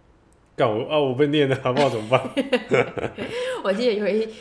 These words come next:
Speaker 2: 有一天晚上，我从房间打电话给
Speaker 1: 对啊。
Speaker 2: 在客厅的你，跟你说：
Speaker 1: 对啊。
Speaker 2: “你很吵，
Speaker 1: 对啊。
Speaker 2: 给我安静一点。”
Speaker 1: 那我怎么办？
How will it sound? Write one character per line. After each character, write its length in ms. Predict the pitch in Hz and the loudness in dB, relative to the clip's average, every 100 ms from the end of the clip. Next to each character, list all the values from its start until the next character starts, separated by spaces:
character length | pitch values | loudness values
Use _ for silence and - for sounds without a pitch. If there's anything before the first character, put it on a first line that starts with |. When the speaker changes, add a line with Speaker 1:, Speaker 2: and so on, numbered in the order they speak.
| - | -8
Speaker 2:
有 100 | 185 | -4
一 60 | 208 | -2
天 140 | 247 | -2
晚 220 | 214 170 | -4 -4
上， 140 | 180 196 | -6 -6
我 80 | 165 | -6
从 200 | 165 165 | -8 -10
房 160 | 165 | -8
间 160 | 175 185 | -8 -6
打 180 | 160 135 | -6 -4
电 180 | 170 | -6
话 180 | 185 160 - | -6 -8 -8
给 120 | 139 | 0
Speaker 1:
对 220 | 180 143 | 4 6
啊。 60 | 127 | 6
Speaker 2:
在 120 | - | 4
客 220 | - 220 | 2 0
厅 200 | 170 175 | 0 -4
的 100 | 165 | -8
你， 260 | 135 131 - | -10 -14 -14
跟 100 | - | -2
你 60 | 151 | 2
说： 80 | 135 | 2
Speaker 1:
对 60 | |
啊。 180 | 120 123 - - - | 2 -2 -10 -20 -18
Speaker 2:
“你 240 | 151 127 | -16 -16
很 320 | - 151 151 | -12 -12 -12
吵， 480 | - - 165 147 160 | -12 -8 -6 -6 -6
Speaker 1:
对 100 | - | -2
啊。 20 | 127 | 0
Speaker 2:
给 60 | |
我 60 | 113 | 2
安 240 | 110 220 | 0 -2
静 140 | 220 - | -2 -2
一 160 | 117 | -2
点。” 300 | - - - 185 | -2 -4 -4 2
Speaker 1:
那 60 | |
我 80 | 151 | 2
怎 80 | 131 | 2
么 160 | 107 | 0
办？ 320 | 110 120 104 | 2 2 2